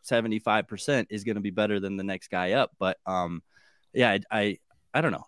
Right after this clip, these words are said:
Again, I don't wanna get too much into this topic 'cause I don't even actually think he's hurt.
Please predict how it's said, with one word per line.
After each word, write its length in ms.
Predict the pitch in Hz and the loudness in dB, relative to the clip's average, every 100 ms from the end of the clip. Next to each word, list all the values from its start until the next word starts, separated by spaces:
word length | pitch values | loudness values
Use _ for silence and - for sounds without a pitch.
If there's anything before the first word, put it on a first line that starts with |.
| - | 0
Again, 300 | 117 113 101 | 2 2 2
I 80 | |
don't 100 | 107 98 | -2 -2
wanna 200 | 90 85 | -2 -4
get 160 | 87 | -6
too 100 | - | -4
much 240 | 87 82 87 | -6 -6 -6
into 140 | 82 | -6
this 160 | 82 - | -6 -4
topic 320 | 80 80 - | -4 -4 -2
'cause 100 | 104 | 2
I 60 | |
don't 160 | 101 98 | 2 2
even 160 | 95 90 | 2 0
actually 260 | 87 87 | -2 -8
think 220 | 85 85 | -6 -8
he's 160 | - 87 | -8 -8
hurt. 200 | 90 - | -6 -6